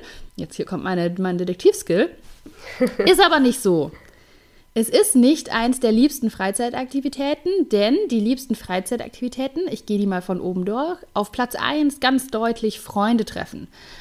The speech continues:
Speaker 1: auf Platz zwei draußen spielen, auf Platz drei Sport treiben und dann auf Platz vier etwas mit den Eltern oder der Familie machen und erst auf Platz fünf, und zwar wirklich deutlich abgeschlagen hinter den ersten paar Plätzen,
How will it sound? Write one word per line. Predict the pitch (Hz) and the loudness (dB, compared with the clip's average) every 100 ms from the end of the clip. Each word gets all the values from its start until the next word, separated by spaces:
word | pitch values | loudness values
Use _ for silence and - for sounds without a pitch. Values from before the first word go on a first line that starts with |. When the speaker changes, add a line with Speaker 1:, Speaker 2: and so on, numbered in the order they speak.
| - | -6
Speaker 1:
auf | 190 - | -4 -2
Platz | 226 226 | -2 -2
zwei | - - 220 233 233 214 - _ | -8 -2 0 2 0 -2 -8 _
draußen | 196 208 214 214 | 0 2 4 2
spielen, | 196 - 254 214 170 180 - - - - | -4 4 6 6 4 -4 -12 -20 -10 -2
auf | 185 185 | -2 -2
Platz | 208 196 | -6 -8
drei | - 202 220 226 226 | -10 -6 -2 -4 -4
Sport | - - 254 262 262 - | -8 -4 4 6 4 0
treiben | 175 175 - - - - _ - | -12 -10 -10 -10 -14 -20 _ -6
und | 185 | -2
dann | 208 | 0
auf | 214 - | 0 -2
Platz | 214 - | -6 -6
vier | - 269 247 - | 2 4 4 2
etwas | 214 220 220 | -2 -2 0
mit | 220 | 0
den | 226 220 | -2 0
Eltern | 196 233 254 240 214 | 4 4 2 0 -2
oder | 196 | -2
der | 196 190 | -2 -4
Familie | - 208 311 285 214 | 0 6 8 8 4
machen | 180 - 269 - - - | 0 0 -2 -2 -12 -2
und | - 311 320 - | 6 8 8 4
erst | 254 277 - | 2 0 -2
auf | 226 226 | -4 -4
Platz | 220 208 | -6 -6
fünf, | - 330 302 240 - | -2 4 4 4 0
und | 196 - | -6 -4
zwar | 214 196 | -4 -2
wirklich | 262 269 - | -2 -2 -2
deutlich | 220 226 226 - | 0 0 -2 -6
abgeschlagen | - 359 - 214 196 170 175 | -6 -6 -6 -6 -4 -4 -4
hinter | 175 196 190 | -2 -2 -2
den | 180 | -6
ersten | - 208 233 - | -4 -2 -2 -6
paar | - 180 | -10 -12
Plätzen, | - 175 - 240 | -10 -10 -6 -6